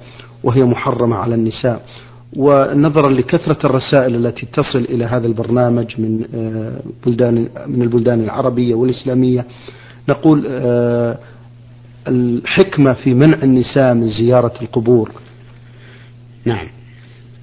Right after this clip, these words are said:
Speaker 2: أقول إن فهمك جيد، حيث فهمت من قولي إن، أن الزيارة، إن زيارة القبور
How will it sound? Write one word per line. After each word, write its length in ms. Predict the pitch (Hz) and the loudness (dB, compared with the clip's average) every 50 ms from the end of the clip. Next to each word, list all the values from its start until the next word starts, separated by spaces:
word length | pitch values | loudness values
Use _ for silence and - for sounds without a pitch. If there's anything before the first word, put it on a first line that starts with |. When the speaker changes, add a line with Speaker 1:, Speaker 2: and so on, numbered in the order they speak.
| - - - - - - - - - - - - - - - - - - - - - - - - - - - - - - - - - - - - | -20 -20 -20 -20 -20 -20 -20 -20 -20 -20 -20 -20 -20 -20 -20 -20 -20 -20 -20 -20 -20 -20 -20 -20 -20 -20 -20 -20 -20 -20 -20 -20 -20 -20 -16 -10
Speaker 2:
أقول 840 | 120 113 113 110 - 113 110 - - 135 131 123 123 120 120 117 123 | -8 -6 -6 -6 -6 -8 -10 -6 -2 0 0 2 2 0 0 -2 -4
إن 380 | 117 113 113 117 117 110 104 104 | -6 -8 -8 -8 -8 -10 -10 -10
فهمك 440 | - - 131 131 131 123 123 - | -10 -8 -6 -4 -4 -4 -6 -6
جيد، 440 | 113 113 135 135 113 110 117 - - - - - - - - - - - - - - - - - - - - - - - - - - - - - - - | -4 -4 -4 -2 -4 -6 -8 -8 -12 -20 -20 -20 -20 -20 -20 -20 -20 -20 -20 -20 -20 -20 -20 -20 -20 -20 -20 -20 -20 -20 -20 -20 -20 -20 -20 -20 -20 -14
حيث 260 | - - 120 120 107 - | -8 -6 -6 -6 -6 -4
فهمت 340 | 123 120 131 135 123 - | 0 2 2 2 2 2
من 380 | 123 120 120 120 117 117 113 113 - - - - | 0 0 0 0 0 -2 -6 -8 -12 -16 -12 -6
قولي 460 | 127 127 120 110 110 120 120 123 - - - | -2 -2 -2 -2 -2 -4 -6 -6 -8 -12 -12
إن، 160 | 107 104 104 | -10 -10 -8
أن 640 | 107 104 101 - - 117 113 110 107 107 107 107 104 101 - - - - - - - - - - - - - - - - - - - - - - - - | -10 -10 -12 -14 -12 -10 -8 -8 -8 -8 -8 -10 -12 -14 -16 -20 -20 -20 -20 -20 -20 -20 -20 -20 -20 -20 -20 -20 -20 -20 -20 -20 -20 -20 -20 -20 -20 -18
الزيارة، 520 | - - 107 113 113 110 110 110 104 - - - - - - - - - - - - - - - - - - 113 - - 117 | -14 -8 -6 -4 -4 -4 -4 -6 -8 -12 -16 -20 -20 -20 -20 -20 -20 -20 -20 -20 -20 -20 -20 -20 -18 -16 -16 -16 -12 -10 -8
إن 160 | 117 113 110 | -6 -6 -6
زيارة 280 | 107 113 117 117 107 - | -4 -4 -4 -4 -6 -8
القبور 580 | 104 - 110 107 107 113 113 107 101 95 - | -12 -12 -10 -8 -6 -4 -4 -6 -6 -10 -14